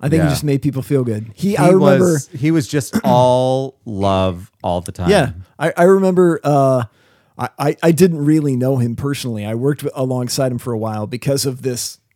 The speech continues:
Speaker 1: this incident that sort of happened in our city, like,
Speaker 2: Yeah.
Speaker 1: because of a flood, you know?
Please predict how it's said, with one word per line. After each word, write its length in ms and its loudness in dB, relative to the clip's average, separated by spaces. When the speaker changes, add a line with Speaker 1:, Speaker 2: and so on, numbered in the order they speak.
Speaker 1:
this 400 0
incident 460 0
that 100 0
sort 200 0
of 80 0
happened 300 2
in 100 6
our 140 6
city, 360 4
like, 200 0
Speaker 2:
Yeah. 160 0
Speaker 1:
because 240 2
of 100 2
a 100 2
flood, 440 4
you 80 0
know? 220 -2